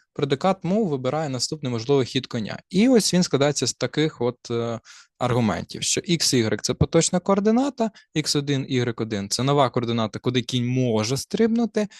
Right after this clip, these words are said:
N M — це наш розмір шахівниці, а вісити збирає в список вже відвіданих клітинок. При цьому, якщо move сім не знайде доступних ходів, тобто якщо наш предикат їх не знаходить,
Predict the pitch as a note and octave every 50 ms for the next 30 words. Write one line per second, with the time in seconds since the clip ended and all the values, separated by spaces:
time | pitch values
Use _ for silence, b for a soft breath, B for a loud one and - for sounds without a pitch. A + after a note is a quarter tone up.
0 | B B B B D3+ D#3 D#3+ - D3 C3+ B2 A2+ A2 - - - A2+ A2+ G#2+ -
1 | - - B2+ B2 - D3+ D3+ - - F3+ E3+ - G3+ G#3 A3+ C4 C#4+ C4 - G3+
2 | G3 - b b b b _ - C#3 C3+ C3 B2 A#2+ A#2+ B2 B2 E3 E3+ - -
3 | G#3+ - A#3 F#3+ - - - B2+ B2+ B2 B2+ C#3 D3+ E3 D#3+ D3 C#3 - - B2
4 | A#2 A#2 A#2+ B2+ - - - C#3+ C#3+ C#3 - C3 A2+ - A2+ B2 A#2+ A#2 A#2 A2
5 | A2+ A#2+ B2 A#2+ A#2+ A2 A2 G#2 - - - A#2+ A2+ A2 - - - - - -
6 | - - - B B B B - G3 C4 - - - B2 C3+ E3+ F3+ D#3 C#3 C3
7 | - - - D#3+ D3+ C#3 C#3 C3+ - - - - B2+ A#2 A#2 A#2+ B2 A#2+ C3 C3
8 | C3 A#2+ A2+ F#2+ F#2+ G#2 G2+ G2 - - - A#2 - - D3+ D3 - G#3+ G#3+ G#3+
9 | C4 D4 D4 - B B B B B - C#3 A2+ - A#2 A#2+ - - - C3+ B2
10 | A2 - - A#2+ A2+ A2 G#2+ - - F#2 - - - - - - C3+ E3+ G3+ A3
11 | A#3 B3+ A#3+ - - F#3 E3+ F3 F3 F3+ E3+